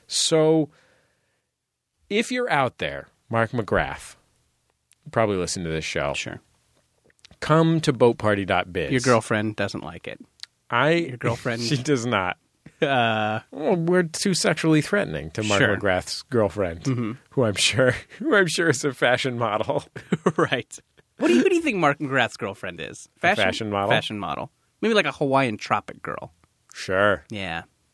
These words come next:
Speaker 1: Those are both attractive types of women.
Speaker 2: I'm trying to think of the female version of, of him. Like, I guess it would be, like, Gwen Stefani.
Speaker 1: Yeah.
Speaker 2: That's a power couple, but I guess she's married to Bush.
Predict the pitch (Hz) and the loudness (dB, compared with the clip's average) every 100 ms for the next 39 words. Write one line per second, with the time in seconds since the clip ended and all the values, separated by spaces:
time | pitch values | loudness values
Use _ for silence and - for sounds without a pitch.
0 | _ _ _ _ _ _ _ - 123 120 | _ _ _ _ _ _ _ 0 2 2
1 | 110 107 104 - 104 - 98 107 104 107 | 2 2 2 0 0 -2 -6 -6 -6 -6
2 | 95 110 101 143 156 233 226 - 196 165 | -6 -6 -2 -2 2 2 2 0 2 0
3 | 131 127 127 117 - 190 180 160 139 117 | -2 0 0 0 -4 -2 2 4 2 4
4 | 131 123 127 113 110 - 104 95 90 87 | 2 2 0 -2 -4 -4 -4 -2 -6 -8
5 | - _ _ _ - 110 104 - 131 85 | -18 _ _ _ -6 -6 -6 -2 -2 -2
6 | 69 - 117 113 156 185 160 139 131 113 | -6 -4 -4 -2 -2 0 0 2 2 0
7 | 120 127 120 107 107 - 92 82 - - | -2 -2 -2 -2 -8 -6 -6 -6 -8 -12
8 | _ _ - 95 87 80 - 127 127 - | _ _ -6 -4 -4 -8 -6 -6 -6 -2
9 | 110 92 - 87 92 101 104 104 - 117 | -2 -2 -6 -8 -6 -4 -2 -2 -2 -2
10 | 110 - 113 101 87 - 92 117 78 - | -4 -4 -2 -2 -2 -4 -4 0 0 -2
11 | - - | -8 -10